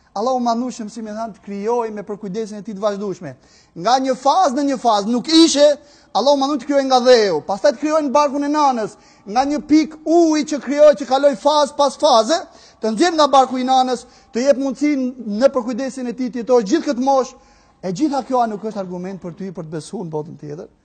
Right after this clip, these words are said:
Subhanallah. Pastaj thot Allahu Madhërisht: "Wa daraba lana mathalan wa nasiya khalqa." Dikush i tha pejgamberit Muhammed alayhi salatu wasalam: "O Muhammed, a shikon këtë kock?"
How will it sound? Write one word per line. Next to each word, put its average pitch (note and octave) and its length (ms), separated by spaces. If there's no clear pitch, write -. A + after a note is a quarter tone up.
Subhanallah. C#3 880
Pastaj F#3+ 320
thot F#3 160
Allahu F3 220
Madhërisht: D#3+ 600
"Wa D3+ 140
daraba F#3 420
lana F3 280
mathalan F3 460
wa F3 100
nasiya E3+ 340
khalqa." C3+ 520
Dikush F#3+ 460
i E3 80
tha F#3+ 180
pejgamberit F3+ 440
Muhammed F3 360
alayhi E3+ 200
salatu D#3 220
wasalam: D#3 380
"O F#3 100
Muhammed, E3 520
a E3 160
shikon G#3+ 340
këtë - 160
kock?" A3+ 300